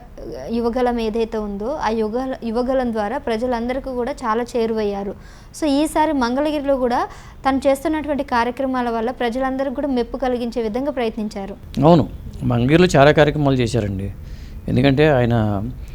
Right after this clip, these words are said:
Speaker 2: ఇవాళ ఓటర్ల మనసు గెలుచుకోవాలంటే మనం జనంలోనే ఉండాలి.
Speaker 1: Hmm.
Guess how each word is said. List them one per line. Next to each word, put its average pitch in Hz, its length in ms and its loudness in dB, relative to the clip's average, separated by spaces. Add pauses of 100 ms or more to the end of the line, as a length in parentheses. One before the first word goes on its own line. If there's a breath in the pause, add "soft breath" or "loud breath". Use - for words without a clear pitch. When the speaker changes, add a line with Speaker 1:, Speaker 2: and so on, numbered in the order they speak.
(240 loud breath)
Speaker 2:
ఇవాళ 151 580 8 (480)
ఓటర్ల 147 440 6
మనసు 147 300 4
గెలుచుకోవాలంటే 131 720 4
మనం 120 420 2 (200)
జనంలోనే 139 540 6
ఉండాలి. 120 380 4 (420)
Speaker 1:
Hmm. 214 220 -6